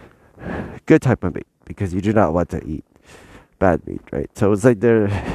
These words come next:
those humans, it's really, really gross, but this is, that's why they were destroyed.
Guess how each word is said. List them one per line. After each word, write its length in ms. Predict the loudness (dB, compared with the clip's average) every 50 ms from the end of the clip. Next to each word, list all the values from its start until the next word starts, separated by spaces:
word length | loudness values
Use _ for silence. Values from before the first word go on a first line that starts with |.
| -8 -10 -14 -14 -8
those 220 | -6 -4 -4 -6
humans, 580 | -4 -2 0 0 0 0 -4 -6 _ -20 -20 -20 -20 -20 -20 -20 -20 -20 -20 -20 -20 -20 -20 _ _ _ -14
it's 120 | -6 0
really, 340 | 2 4 4 6 4 2 2 -2 -4 -2 0
really 180 | 2 2 2 2
gross, 320 | 2 2 2 2 0 -4
but 240 | -8 -10 -10 -10 -10
this 180 | -12 -12 -12 -10
is, 240 | -10 -10 -8 -10 -10 -10 -12 -14 -18 _ -20 -20 -20 -20 _ _
that's 120 | _ -2 2
why 120 | 2 2
they 120 | 4 4 2
were 120 | 2 2
destroyed. 420 | 0 -4 -4 0 2 2 2 2